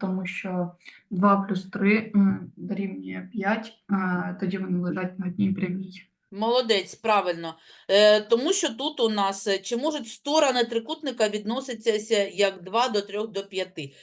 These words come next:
Speaker 2: Тобто дві частини, три частини і п'ять частин. Але це сторона, це сторона трикутника, це також сторона трикутника. Виходить, що сума двох сторін дорівнює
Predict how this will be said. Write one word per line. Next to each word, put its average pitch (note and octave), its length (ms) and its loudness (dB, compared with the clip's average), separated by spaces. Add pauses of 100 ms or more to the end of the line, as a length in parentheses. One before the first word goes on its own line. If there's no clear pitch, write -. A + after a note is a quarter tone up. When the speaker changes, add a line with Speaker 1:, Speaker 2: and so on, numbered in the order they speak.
(160)
Speaker 2:
Тобто A3+ 300 2
дві G3+ 440 -2
частини, D4+ 800 -2 (300)
три A#3 340 2
частини C#4+ 800 -2 (100)
і E4+ 100 -4
п'ять D4+ 520 0
частин. F#3 540 -8 (440)
Але C#4 380 4 (220)
це C#4+ 100 0
сторона, C4+ 920 2 (160)
це A3+ 100 0
сторона A#3 600 0
трикутника, G3+ 680 -4
це A3+ 180 -4
також C4+ 340 -6
сторона G3+ 440 -4
трикутника. F#3 680 -10 (220)
Виходить, B3+ 480 -4
що C4 320 0 (140)
сума C4 440 0
двох A3 680 2 (100)
сторін A#3 720 2 (180)
дорівнює C4 920 2